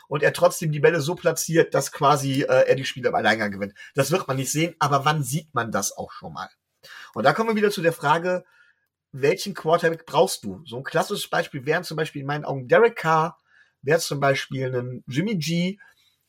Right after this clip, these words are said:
Ähm, Derek Carr ist einer der besseren Quarterbacks in der Liga, aber auch er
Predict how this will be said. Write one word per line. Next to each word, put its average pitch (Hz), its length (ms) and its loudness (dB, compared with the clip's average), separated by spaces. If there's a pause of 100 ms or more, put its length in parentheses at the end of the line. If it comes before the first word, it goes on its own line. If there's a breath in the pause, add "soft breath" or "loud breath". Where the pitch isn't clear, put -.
(920)
Ähm, 156 400 0
Derek 180 360 6
Carr 302 200 -2
ist - 120 -8
einer 180 160 -2
der 143 120 4
besseren 190 420 -2
Quarterbacks 208 520 -6
in 208 100 -10
der 202 100 -2
Liga, 208 300 -4 (240 loud breath)
aber - 160 4
auch 208 200 0
er 156 340 2